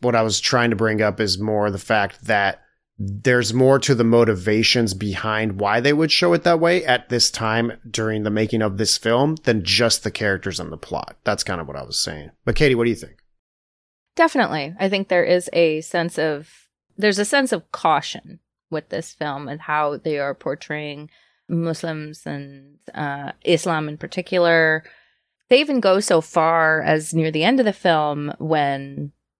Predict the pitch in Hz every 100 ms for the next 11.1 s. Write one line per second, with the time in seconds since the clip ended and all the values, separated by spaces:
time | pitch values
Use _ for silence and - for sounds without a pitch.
0 | _ _ _ _ - 170 170 160 151 151
1 | 160 160 165 156 _ _ _ _ - 160
2 | 165 156 - - - - 160 147 151 139
3 | 139 175 165 _ - 160 156 151 165 160
4 | 160 160 - - 196 - 165 - - 175
5 | - - 92 - 165 147 143 147 _ _
6 | _ _ - 165 - 62 170 165 - 160
7 | 147 185 185 170 160 143 147 160 143 151
8 | - - 175 208 214 - 131 - - _
9 | _ _ 170 165 156 147 151 156 143 147
10 | - 180 156 147 143 - - - - -
11 | 185